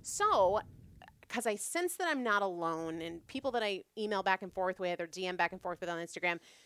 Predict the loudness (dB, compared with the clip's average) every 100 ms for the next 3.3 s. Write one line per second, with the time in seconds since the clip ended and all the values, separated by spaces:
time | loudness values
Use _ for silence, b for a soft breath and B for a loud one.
0 | b b b b b b b -4 2 2
1 | 2 0 2 0 -2 -8 -10 -4 -2 -2
2 | -4 -6 -4 -6 -4 -4 -4 -4 -2 -2
3 | -2 -4